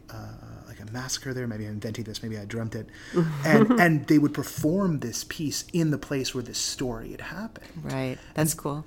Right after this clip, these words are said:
Speaker 1: Yeah. And so, like, you,
Speaker 2: Yeah.
Speaker 1: you can, you can take it out and maybe plug it somewhere else, but, like, when you're doing something in the, the space
Speaker 2: Then it has a
Speaker 1: itself.
Speaker 2: different meaning, that
Speaker 1: Yeah.
Speaker 2: right? Yeah.
Speaker 1: It's almost like you're, it feels like a, a haunting or something like that. Like,
Speaker 2: Mm-hmm.
Speaker 1: you're, you're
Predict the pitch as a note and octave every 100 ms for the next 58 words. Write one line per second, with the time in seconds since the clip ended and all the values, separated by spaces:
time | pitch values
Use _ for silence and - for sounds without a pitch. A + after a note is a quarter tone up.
0 | - D#3+ C#3+ - E3 D#3+ D#3+ F3 D3 -
1 | F#3 G3+ C3 - G#3+ G3 D#3+ - - B3+
2 | G#3+ E3 E3 C3+ C3+ C3 C#3 B2+ - B2
3 | F3+ C3+ - - A#2+ B2 - C3+ B2+ A#2
4 | A2+ C#3+ D#3+ D3 C3 B2 A#2+ A2+ A#2+ A2+
5 | A2+ B2 A2 - C3+ A#2 - - G3+ G#3
6 | G#3 F#3 E3+ F3 D#3+ E3 D#3+ E3+ F#3+ C#3+
7 | C3 C#3 C#3+ A#2 D3+ C3 B2+ E3 F#3 -
8 | D3 - - - C#3+ D3 D3+ C#3+ B2+ A2+
9 | A#2 - - - C#3+ B2+ A2+ A2+ - -
10 | - - - - B2 B2 - A2+ A#2+ -
11 | B2 - E3 E3 F3+ F3 F3 F3 - -
12 | A2+ A2+